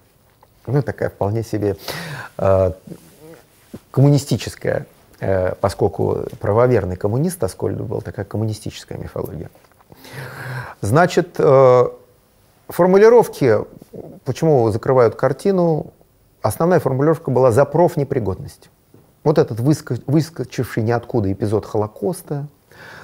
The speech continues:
э, сама структура сценария, всё это, образ еврея. И вообще тема еврея не нравилась. Мы г-, и, э, говорили ему, м, что других наций, э, в Советском Союзе, что ли, нет?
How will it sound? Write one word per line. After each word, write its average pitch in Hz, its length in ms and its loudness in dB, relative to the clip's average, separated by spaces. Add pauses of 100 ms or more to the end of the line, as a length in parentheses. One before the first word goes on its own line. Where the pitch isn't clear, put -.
(140)
э, 107 200 4
сама 135 600 2
структура 110 460 -4
сценария, 151 540 0
всё - 280 -2
это, 113 540 0
образ 131 520 6
еврея. 104 640 -2 (560)
И - 80 -4
вообще 113 280 0
тема 131 360 2
еврея 101 560 0
не 156 80 0
нравилась. 143 280 -4
Мы 135 120 -4
г-, - 120 -4
и, - 80 -2
э, 127 260 -2
говорили 127 420 2
ему, 127 200 -2 (560)
м, 113 320 0 (120)
что 98 360 -6
других 143 520 -2
наций, 110 400 -2
э, - 180 -16
в 60 300 -10
Советском 95 340 -4
Союзе, 92 300 -8
что - 180 -14
ли, 85 60 -8
нет? 78 140 -10